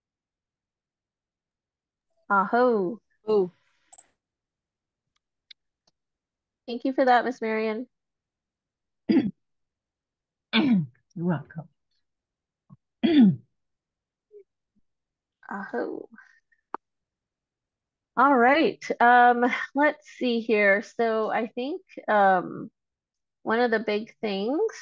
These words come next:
Speaker 1: um, that, uh, we've been doing is kind of practicing our grammar,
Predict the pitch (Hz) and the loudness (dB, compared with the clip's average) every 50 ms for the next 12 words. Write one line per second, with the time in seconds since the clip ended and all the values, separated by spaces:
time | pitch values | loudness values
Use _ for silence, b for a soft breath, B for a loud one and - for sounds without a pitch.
0 | - - _ _ _ - 220 202 190 185 175 - - - 135 - - 233 _ _ | -20 -20 _ _ _ 2 4 4 4 4 2 0 -2 -6 -10 -14 -16 -18 _ _
1 | _ _ _ _ _ _ _ _ _ _ _ _ _ _ _ _ - 208 196 196 | _ _ _ _ _ _ _ _ _ _ _ _ _ _ _ _ -2 0 2 2
2 | 196 175 - - - 175 165 143 139 151 190 220 - - _ _ _ _ _ _ | 0 0 -4 -4 -4 -4 -2 -2 -4 -4 -6 -6 -10 -14 _ _ _ _ _ _
3 | _ _ _ _ _ _ _ _ _ _ - 233 233 220 233 226 220 220 214 208 | _ _ _ _ _ _ _ _ _ _ -4 -4 -2 0 0 0 0 0 2 2
4 | 226 220 208 208 208 220 220 220 202 202 196 196 196 240 - - - _ _ _ | 4 4 4 4 2 0 0 -2 -2 -2 -2 -4 -4 -6 -10 -18 -20 _ _ _
5 | - 220 208 202 190 196 - - 233 208 202 - - 214 208 - 214 202 185 175 | -6 -4 -2 -2 -4 -4 -2 0 2 2 2 0 -4 -6 -6 -4 -6 -4 -2 -2
6 | 175 165 160 165 175 233 233 - 208 196 180 165 165 175 185 196 220 277 | -2 -2 -2 -4 -6 -8 -10 -4 -2 0 0 2 0 0 0 0 -2 -2